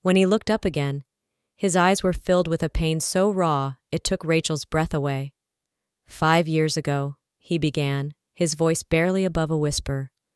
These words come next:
"I had a life not unlike yours. A successful career as a doctor, a beautiful wife, and a daughter.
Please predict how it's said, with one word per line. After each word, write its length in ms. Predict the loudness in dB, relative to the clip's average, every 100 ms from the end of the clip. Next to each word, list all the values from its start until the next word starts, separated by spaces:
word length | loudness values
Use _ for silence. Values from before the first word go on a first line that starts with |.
| _ _ _ _
"I 120 | -2
had 200 | 0 0
a 60 | -2
life 400 | 0 0 -2 -4
not 220 | -4 -2
unlike 400 | -2 -2 -4 -4
yours. 460 | -4 -2 -4 -8 -14 _ _ _ _ _
A 80 | -6
successful 540 | -4 -4 -4 -4 -6
career 420 | -8 -4 -2 -2 -2
as 140 | -4
a 40 |
doctor, 560 | -4 -2 -2 -4 -6 -6 _ _ _ -8
a 80 | -4
beautiful 460 | 0 0 0 -4
wife, 460 | -2 -2 -2 -6 _ _ -10
and 140 | -4 -2
a 60 |
daughter. 480 | 0 0 0 -2